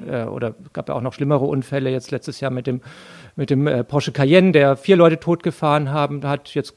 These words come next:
vor kurzem in Südtirol, ähm, acht Tote, glaub ich, inzwischen, äh, weil jemand aus Versehen in eine Gruppe Skifahrer gerast ist.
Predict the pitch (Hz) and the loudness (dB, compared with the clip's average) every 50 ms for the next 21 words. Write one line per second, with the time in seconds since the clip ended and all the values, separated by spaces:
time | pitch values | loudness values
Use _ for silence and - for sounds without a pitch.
0 | - - - 139 - - 147 143 - - 143 135 123 131 147 - - 147 135 131 | -16 -12 -10 -10 -6 -6 -6 -6 -6 -8 -8 -6 -6 -6 -6 -4 -4 -4 -2 0
1 | 135 135 139 139 147 - - 90 147 131 120 127 127 135 - - - - - - | 2 2 2 0 0 -4 -6 -6 -4 -4 -4 -4 -6 -8 -10 -12 -16 -14 -10 -8
2 | 147 - - - 160 156 147 170 147 139 143 143 147 - 165 143 120 - 143 139 | -8 -8 -4 -2 0 0 0 0 0 2 2 2 0 -2 -6 -8 -6 -4 -4 -2
3 | - 156 147 135 - - - - - - - - _ - 165 143 135 131 131 127 | -2 -2 -2 -4 -4 -10 -20 -20 -20 -20 -20 -20 _ -6 -2 0 0 0 0 0
4 | 135 131 131 131 131 131 - - - - 151 117 139 135 135 143 131 135 123 - | 0 0 0 0 -2 -2 -4 -4 -6 -4 -4 0 0 0 0 0 -2 -4 -6 -8
5 | 123 - 160 - 220 208 - - 160 143 156 147 156 147 - 143 143 143 - - | -8 -8 -4 -2 -2 0 2 2 2 2 2 0 -2 -2 0 2 0 0 0 -4
6 | - 156 143 - - - | -8 -8 -8 -8 -10 -16